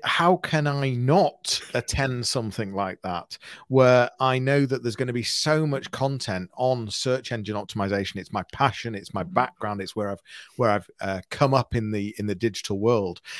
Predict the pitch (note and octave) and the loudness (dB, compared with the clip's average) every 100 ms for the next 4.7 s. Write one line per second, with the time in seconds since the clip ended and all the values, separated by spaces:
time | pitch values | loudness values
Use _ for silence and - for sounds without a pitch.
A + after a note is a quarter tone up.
0 | - - - C3+ C3 C#3+ E3 F3 D3 A#2 | -14 -16 0 2 4 8 8 8 6 0
1 | A2 G2+ - A2 G#2+ G2+ - D#3 C#3+ A#2 | -4 -6 -2 2 2 2 2 2 2 0
2 | - D3+ C#3+ C3+ - B2 A2+ A#2 A2+ A#2+ | 0 0 0 0 0 0 0 -2 0 0
3 | A2+ A2 - A#2+ G#2+ - C3+ C3 B2 G#2+ | 2 0 -2 -4 -8 -6 -6 -4 -6 -6
4 | G#2+ G#2+ G2+ - D3+ G#2+ | -6 -6 -8 -2 -2 -2